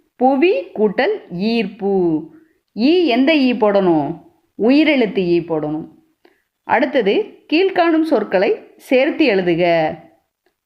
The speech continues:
சமையல் கூட்டல் அறை, சமையலறை. இதயம் கூட்டல் துடிப்பு, இதயத் துடிப்பு.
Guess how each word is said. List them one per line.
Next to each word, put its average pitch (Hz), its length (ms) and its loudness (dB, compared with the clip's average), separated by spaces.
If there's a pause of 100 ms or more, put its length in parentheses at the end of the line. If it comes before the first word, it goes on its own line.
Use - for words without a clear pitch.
(220)
சமையல் 320 920 0
கூட்டல் 214 400 -2
அறை, 180 440 0 (720)
சமையலறை. 202 1120 2 (920)
இதயம் 339 760 0 (180)
கூட்டல் 233 440 -2
துடிப்பு, 185 800 0 (220)
இதயத் 311 640 -2
துடிப்பு. 175 720 0